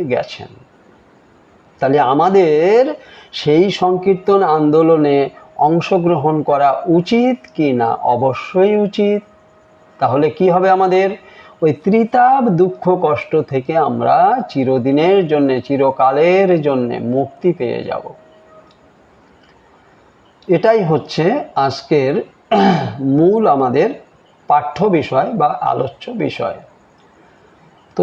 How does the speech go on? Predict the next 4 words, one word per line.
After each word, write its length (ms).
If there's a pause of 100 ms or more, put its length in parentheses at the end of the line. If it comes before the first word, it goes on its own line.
(120)
ইসকন, 500 (1500)
<clears throat> 1800
ইসকন 400 (1040)
নামহট্ট 760